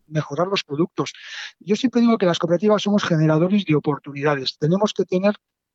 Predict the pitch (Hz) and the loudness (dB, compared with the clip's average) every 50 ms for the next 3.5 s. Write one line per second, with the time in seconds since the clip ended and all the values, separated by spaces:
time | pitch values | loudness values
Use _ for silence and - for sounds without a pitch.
0 | _ _ 214 196 180 175 170 170 165 165 165 165 160 160 160 160 160 156 165 175 | _ _ 0 2 2 4 4 4 4 4 4 4 4 4 4 2 2 0 0 0
1 | 175 170 170 170 151 - - 220 208 175 156 151 147 156 151 151 143 143 151 151 | 0 0 0 -2 -2 0 0 0 0 0 0 0 0 2 2 2 0 0 0 0
2 | 147 151 151 156 - - 165 165 196 202 - 170 175 185 180 180 175 180 180 180 | 2 0 -2 -4 -4 -2 0 0 0 0 0 0 0 0 2 2 2 2 2 2
3 | 185 190 190 - 240 247 247 262 285 294 | 0 -2 0 0 0 2 2 2 0 -2